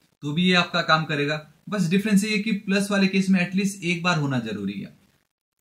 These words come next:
you know, and asterisk में ना हो तो भी चलेगा, तो हम plus लिख के छोड़ देते हैं, ठीक है। ये आपको पता चल गया। And ये range है, जहां पे आप range भी इस तरीके से mention कर सकते थे, Minimum एक,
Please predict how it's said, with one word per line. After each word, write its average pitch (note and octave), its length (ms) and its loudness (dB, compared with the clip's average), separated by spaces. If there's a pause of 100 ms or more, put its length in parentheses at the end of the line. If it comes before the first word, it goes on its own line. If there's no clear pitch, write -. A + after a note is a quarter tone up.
you E3 100 -2
know, A#3+ 120 -4 (120)
and D3+ 140 -4
asterisk F3 340 -2
में G3 120 4
ना E3+ 140 6
हो E3+ 180 2
तो D3 180 -2
भी B2+ 120 0
चलेगा, G2 380 -6 (220)
तो D#3+ 60 -8
हम D#3+ 140 -2
plus C3 300 -4
लिख - 120 -8
के C#3 100 -4
छोड़ G#2 240 -8
देते F#2+ 220 -6
हैं, F#2+ 120 -16 (220)
ठीक B2 160 -8
है। - 240 -16 (180)
ये E3+ 80 -6
आपको F3 180 -4
पता F3+ 220 -2
चल F#3 180 0
गया। F#3 160 2
And F#3 100 6
ये G3 100 8
range E3+ 320 4
है, G3 180 -4 (340)
जहां C#3+ 320 -2
पे F#3 140 -4
आप F3+ 180 4
range D#3 240 0
भी F3 140 0
इस E3+ 140 -4
तरीके D#3 180 -4
से D#3+ 120 -4
mention D3 340 -2
कर C#3 140 -4
सकते C3+ 260 -8
थे, C#3+ 140 -12 (380)
Minimum G3+ 480 2
एक, G3+ 300 0